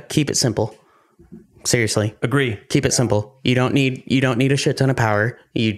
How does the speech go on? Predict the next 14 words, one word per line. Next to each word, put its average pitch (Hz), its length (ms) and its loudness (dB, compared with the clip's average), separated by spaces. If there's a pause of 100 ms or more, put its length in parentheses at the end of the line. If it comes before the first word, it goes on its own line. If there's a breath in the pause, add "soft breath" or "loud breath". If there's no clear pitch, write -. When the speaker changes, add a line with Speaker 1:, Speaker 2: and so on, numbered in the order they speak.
Speaker 1:
don't 110 260 0
need 117 360 2
all 117 460 2
the 117 140 0
crazy 120 480 2
angled, 113 520 2
uh, 107 400 2
hydro. 110 460 0 (260 loud breath)
Like, - 200 -2
you 120 80 4
don't 120 180 0
need 120 180 2
dual 113 200 2
calipers. 107 580 -4